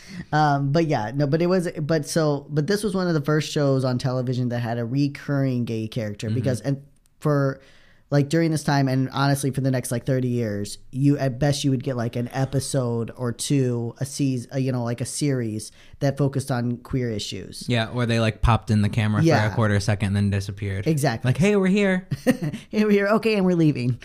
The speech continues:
Speaker 2: Yep.
Speaker 1: S-, so, yeah, but, uh, this had a recurring, uh, um, characters. Um, but it's not like America was doing well with keeping any show that portrayed positive queer storylines. Vincent Schiavelli had been the first American actor to play a recurring gay character on television.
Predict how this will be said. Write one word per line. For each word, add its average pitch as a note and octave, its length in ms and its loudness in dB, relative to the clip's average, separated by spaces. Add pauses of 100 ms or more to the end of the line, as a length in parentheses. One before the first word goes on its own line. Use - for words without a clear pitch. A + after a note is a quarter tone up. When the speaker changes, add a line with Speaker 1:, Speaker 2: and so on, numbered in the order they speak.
Speaker 2:
Yep. A#2+ 160 -6
Speaker 1:
S-, - 220 -16
so, D3+ 160 -4
yeah, B2 240 -2
but, C#3+ 200 0
uh, C#3 180 4
this D3 200 0
had D#3 140 2
a D3 60 2
recurring, C#3 500 0
uh, F#2+ 180 -8
um, G#2+ 440 -6
characters. G2+ 380 -8 (300)
Um, B2 340 -2 (440)
but F3 80 0
it's F3+ 100 0
not A#3 140 -2
like A3 160 -2
America E3+ 400 0
was C#3 160 2
doing D3 280 4
well C3+ 200 4
with B2+ 160 -2
keeping C#3+ 380 0
any D3+ 200 0
show C3+ 300 2
that B2+ 160 -4
portrayed B2+ 400 -2
positive B2+ 500 0
queer A#2+ 200 -4
storylines. A#2 760 -4 (600)
Vincent G#3+ 460 2
Schiavelli C#3 840 0
had C3 280 -2
been C3+ 140 0
the C3+ 80 -2
first F#3 300 -2
American D#3 460 0
actor C3 300 -2
to B2+ 80 -2
play C3+ 240 0
a B2+ 60 -2
recurring D3 440 0
gay B2+ 320 -2
character B2 500 -4
on G#2+ 200 -6
television. A2 600 -2